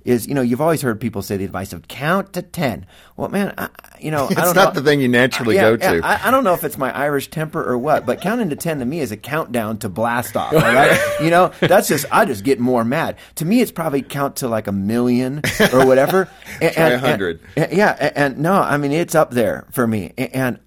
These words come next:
Speaker 1: pressing pause for me was one of those things where I had to kinda learn, you know, that delay was so crucial. And, and if there was something, if there was even a,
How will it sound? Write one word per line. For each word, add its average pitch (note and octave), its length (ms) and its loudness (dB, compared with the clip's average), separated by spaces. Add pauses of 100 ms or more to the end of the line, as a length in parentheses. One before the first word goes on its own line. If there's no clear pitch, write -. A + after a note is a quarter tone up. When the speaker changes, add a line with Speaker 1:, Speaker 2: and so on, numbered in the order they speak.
Speaker 1:
pressing E3 400 -4
pause C#3+ 360 -8
for A2+ 120 -4
me C#3 200 0
was A#2+ 220 -4
one D3+ 80 -2
of D#3 80 0
those A#2+ 120 -4
things C#3 220 -4 (240)
where B2+ 200 0
I - 40 -2
had G#3+ 160 2
to C3+ 60 2
kinda C3 240 -4
learn, B2 440 0 (440)
you C3+ 80 0
know, G#2 140 0
that A2+ 300 -2
delay C#3 500 0
was A2 220 -4
so G3+ 440 -2
crucial. F#3+ 640 -6 (300)
And, C#3+ 140 -4
and C#3 120 -2
if - 80 -6
there C3 100 2
was A#2+ 160 0
something, A3+ 300 -2
if G#2+ 120 -4
there D#3+ 80 -4
was D#3 180 -8
even A3+ 380 -4
a, A#2+ 100 -4